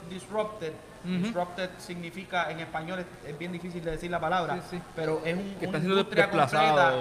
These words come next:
Speaker 1: una
Speaker 3: ¿sabes?
Speaker 1: industria completa que se está desmoronando,
Speaker 2: Ujú.
Speaker 1: eh, la industria completa de los taxis, la industria de los hoteles, que cada vez ven que le pisan más los talones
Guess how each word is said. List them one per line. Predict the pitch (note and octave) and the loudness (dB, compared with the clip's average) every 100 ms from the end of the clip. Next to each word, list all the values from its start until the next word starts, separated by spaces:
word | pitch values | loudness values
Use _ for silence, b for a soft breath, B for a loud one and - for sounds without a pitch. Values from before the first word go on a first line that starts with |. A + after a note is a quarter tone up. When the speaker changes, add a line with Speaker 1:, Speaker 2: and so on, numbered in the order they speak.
| B2 | -2
Speaker 1:
una | F3 | -4
Speaker 3:
¿sabes? | G#2+ A2+ | -2 -2
Speaker 1:
industria | G#2+ G3+ | -4 -4
completa | F#3+ F#3 G3 G#3+ F3+ | -4 -4 -6 -2 -4
que | D3+ | -4
se | D#3+ | -8
está | E3 E3+ | -2 0
desmoronando, | F#3+ F#3+ G3 F#3+ G3 G3 D#3+ D#3 | 0 -4 -4 -2 0 0 -4 -6
Speaker 2:
Ujú. | E3 F3 A3 - | -6 -6 -8 -6
Speaker 1:
eh, | C#3+ C#3+ C#3+ | -4 -4 -4
la | C#3+ | -6
industria | D3 D#3+ F3+ | -6 -4 -2
completa | F3 F3 F3 F3 E3+ | -2 -2 -2 2 2
de | |
los | E3+ - | 0 0
taxis, | G3 F3+ E3 D#3+ - - C#3 | 0 0 -8 -10 -12 -12 -8
la | |
industria | C#3+ D#3 D#3 F3+ | -6 -6 0 4
de | F3 | 4
los | F3 | 2
hoteles, | E3+ F#3+ G3+ | -2 -2 -6
que | F3 D3+ C#3 - - | -6 -8 -10 -12 0
cada | D3 D#3 E3+ | 2 4 2
vez | F3+ | 2
ven | E3 F3 F3+ - - - | 0 -2 -4 -12 -18 -8
que | D#3 | -6
le | D3+ D3 | -4 -6
pisan | E3+ E3 F3 | -8 -4 -2
más | F3 F3+ | 0 0
los | E3+ | 0
talones | F3 D#3+ E3+ F3 E3 | -2 -2 -2 -4 -6